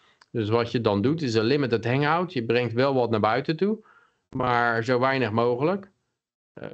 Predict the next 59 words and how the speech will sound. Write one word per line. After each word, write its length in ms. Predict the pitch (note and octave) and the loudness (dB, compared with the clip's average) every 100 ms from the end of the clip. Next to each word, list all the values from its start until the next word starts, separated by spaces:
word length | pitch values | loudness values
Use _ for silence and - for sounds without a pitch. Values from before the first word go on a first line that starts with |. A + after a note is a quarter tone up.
| B2 | -8
maar 440 | B2 C3 B2+ A2 - | -2 0 0 -2 -6
als 220 | - B2+ | -2 -2
dan 160 | A#2+ B2+ | 0 0
die 100 | A#2 | 2
tegenstander 560 | C#3+ C#3 A2 - B2+ A#2 | 0 0 -2 0 2 2
met 100 | A2 | 0
het 120 | A2 | 0
echte 280 | C3 - C3+ | -2 -2 0
verhaal 300 | B2+ C#3 D3+ | 2 0 0
komt, 240 | F3 D#3 | -2 0
zeg 120 | C3+ | -2
je, 60 | A2+ | 0
"Ja, 140 | G2+ | 0
dat 120 | G#2+ | 0
heb-, 200 | G#2 A2+ | 0 0
daar 100 | A2 | 0
hebben 180 | A#2 B2 | 0 2
we 60 | B2 | 2
al 120 | A#2+ | 2
lang, 300 | B2+ C3 C3 | 2 0 -2
dat, 260 | B2 B2 G2 | -4 -6 -8
dat 160 | A#2+ A#2 | -6 -4
hebben 200 | B2+ B2+ | -2 0
we 60 | |
al 60 | B2+ | 0
lang 260 | C3 C3 | 0 2
over 200 | B2 A#2+ | 0 2
gehad. 180 | A#2 C3+ | 0 0
Dat 140 | D#2+ F#2+ | -2 -6
is 120 | G2 | -2
oud 220 | A2 A#2 | 0 0
nieuws. 300 | C#3 A#2+ F2 | 0 0 -2
Dat, 260 | G2 G2 A#2 | -6 -4 0
eh, 280 | A#2 A#2 A#2 | 0 2 2
daar 160 | A#2 | 2
moeten 220 | B2 B2+ | 0 0
we, 240 | C3 A#2+ B2 | -2 -2 0
moeten 220 | B2+ C3 | 0 2
we 60 | C3 | 2
nou 140 | C3 | 2
weer 100 | B2 | 2
oude 180 | B2 C#3 | 2 0
koeien 320 | C3 D3+ D3 | 2 2 2
uit 100 | C#3+ | 0
de 60 | C3 | 0
sloot 220 | D3+ D3+ | 0 0
gaan 120 | - | 0
halen. 360 | C#3 C#3+ D3 E3 | 2 2 2 0
We 60 | C#3 | 0
moeten 400 | A2+ A2+ A2+ A#2+ | 0 0 2 2
look 260 | C3+ C#3 | 0 -2
forward," 600 | - F#3+ G3 C3 G#2 F#2+ | -2 0 2 2 0 0
eh, 180 | G#2+ G2 | 0 0
zei 200 | G2+ G#2+ | 0 0
Hillary 320 | A2 B2+ A2 G#2+ | 2 2 2 0
Clinton 340 | A#2 A2 G2+ | 0 0 0
ook 160 | G2 G2 | 0 0
altijd. 420 | F2+ F2+ F#2 - | 0 2 0 -2
Eh, 160 | G2 | -4